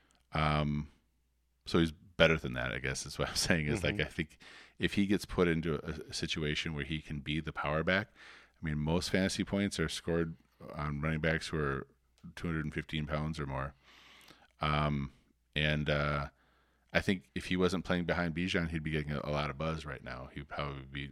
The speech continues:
Speaker 1: considered one of the r-, h-, top echelon backs, or at least pretty close to it. Definitely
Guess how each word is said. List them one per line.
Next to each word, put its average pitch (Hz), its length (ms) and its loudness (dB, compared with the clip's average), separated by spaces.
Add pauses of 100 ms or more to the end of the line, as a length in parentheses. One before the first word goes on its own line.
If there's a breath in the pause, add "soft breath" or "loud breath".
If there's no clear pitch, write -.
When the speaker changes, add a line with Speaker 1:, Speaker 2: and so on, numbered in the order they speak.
(160)
Speaker 1:
considered 71 540 -6 (640 soft breath)
one 71 320 -4
of - 80 -6
the 65 140 -6 (400)
r-, 78 180 -12 (200)
h-, 71 140 -8
top 76 240 -4
echelon 67 380 -6
backs, 71 540 -4 (180)
or 67 220 -4
at - 120 -10
least 71 280 -8
pretty 73 180 -6
close 82 320 -6
to - 160 -10
it. 62 140 -8 (500 soft breath)
Definitely 76 480 0